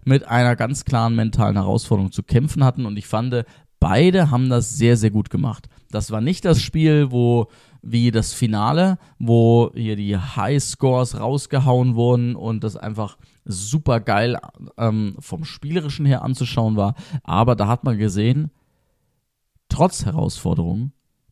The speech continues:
kann man auf hohem Niveau Darts spielen. Und darum geht's. Manchmal geht es nicht darum, immer nur schön zu spielen, sondern manchmal geht's darum, einen Weg zu finden.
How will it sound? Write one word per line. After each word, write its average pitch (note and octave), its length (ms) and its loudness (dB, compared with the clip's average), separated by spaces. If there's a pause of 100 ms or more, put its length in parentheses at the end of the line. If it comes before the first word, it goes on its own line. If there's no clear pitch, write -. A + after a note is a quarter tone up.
(300)
kann B2 240 4
man C#3 180 4
auf - 320 -2
hohem D3 360 6
Niveau G2+ 320 2
Darts F2 340 -6
spielen. - 320 -10 (340)
Und F#2+ 160 -12
darum G#2 300 -6
geht's. E2+ 240 -12
Manchmal A#2 640 -8 (220)
geht A#2+ 160 -6
es D3+ 120 -8
nicht A#2+ 220 -4
darum, G2+ 380 -2 (240)
immer G#2+ 160 -2
nur F#2+ 160 -6
schön B2 320 -4
zu A2+ 100 -12
spielen, - 340 -12
sondern F#2 240 -8
manchmal B2 360 -8
geht's A2 300 -10
darum, G#2 360 -4
einen E2 260 -8
Weg F#2+ 220 -6
zu - 120 -8
finden. - 420 -8